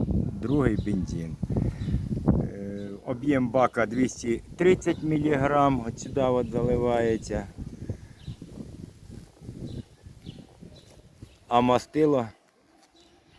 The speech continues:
сто шістдесят грам. Старайтесь заливати чисте мастило.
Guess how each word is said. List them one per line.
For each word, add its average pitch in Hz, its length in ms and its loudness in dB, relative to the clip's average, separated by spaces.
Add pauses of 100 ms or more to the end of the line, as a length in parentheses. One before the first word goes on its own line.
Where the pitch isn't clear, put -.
(120)
сто 147 340 4
шістдесят 107 640 0
грам. 85 300 -6 (3000)
Старайтесь 139 540 4
заливати 120 560 4
чисте 151 420 -4
мастило. 143 600 -2